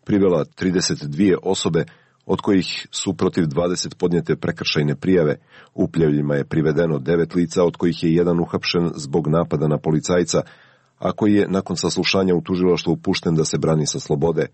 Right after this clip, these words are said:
Policija je poručila da će na sve oblike nasilja odgovoriti efikasno. Takođe, u Andrijevici je privedeno pet osoba zbog napada na policiju.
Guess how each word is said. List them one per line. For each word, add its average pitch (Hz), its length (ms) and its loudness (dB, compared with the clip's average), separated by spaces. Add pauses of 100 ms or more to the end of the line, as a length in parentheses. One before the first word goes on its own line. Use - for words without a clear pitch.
(440)
Policija 76 440 0
je 69 80 0
poručila 78 520 0
da 76 120 -2
će - 120 -6
na 73 100 -4
sve 92 260 0
oblike 82 400 -2
nasilja 85 480 2
odgovoriti 82 640 0
efikasno. 82 560 -2 (380)
Takođe, 101 500 2
u 80 140 2
Andrijevici 85 600 2
je 80 100 0
privedeno 80 440 2
pet 85 280 -2
osoba 80 340 0
zbog 76 260 -2
napada 73 360 -2
na 71 120 -2
policiju. 76 520 0